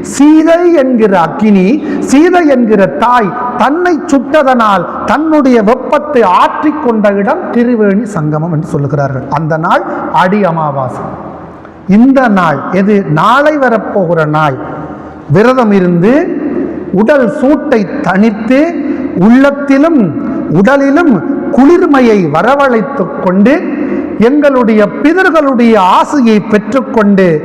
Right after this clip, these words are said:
என்றும் இன்பம், எதிலும் இன்பம், தொட்டதெல்லாம் ஆனந்தம், வாழ்வு ஆனந்தம் என்று ஆன்மீக ரீதியாக நாங்கள் வழிபாடாற்றி வாழ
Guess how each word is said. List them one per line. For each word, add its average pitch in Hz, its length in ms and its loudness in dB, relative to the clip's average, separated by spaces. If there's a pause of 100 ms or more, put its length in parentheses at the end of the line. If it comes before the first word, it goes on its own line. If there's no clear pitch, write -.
(580)
என்றும் 254 400 2 (140)
இன்பம், 220 360 2 (560)
எதிலும் 247 380 2 (160)
இன்பம், 247 380 0 (460)
தொட்டதெல்லாம் 247 840 0 (140)
ஆனந்தம், 214 480 0 (400)
வாழ்வு 254 400 2 (200)
ஆனந்தம் 254 440 0
என்று 185 240 2 (480)
ஆன்மீக 320 640 2
ரீதியாக 220 640 2 (380)
நாங்கள் 208 440 0 (600)
வழிபாடாற்றி 247 1160 2 (200)
வாழ 240 360 2